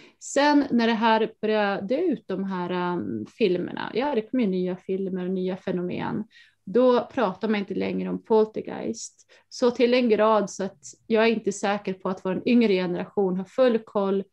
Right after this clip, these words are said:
på vad poltergeist är för någonting. Eh, ja, det är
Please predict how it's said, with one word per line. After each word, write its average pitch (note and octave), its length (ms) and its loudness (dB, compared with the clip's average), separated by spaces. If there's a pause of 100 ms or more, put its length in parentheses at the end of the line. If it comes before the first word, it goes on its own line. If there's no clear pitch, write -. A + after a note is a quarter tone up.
(260)
på F#3+ 120 -2
vad F3+ 180 -4
poltergeist F#3 800 -4
är C4 240 2 (140)
för F#3 60 -8
någonting. F#3+ 720 -4 (440)
Eh, G3+ 340 0 (1800)
ja, A#3 200 2
det G3 80 -2
är G3+ 40 -2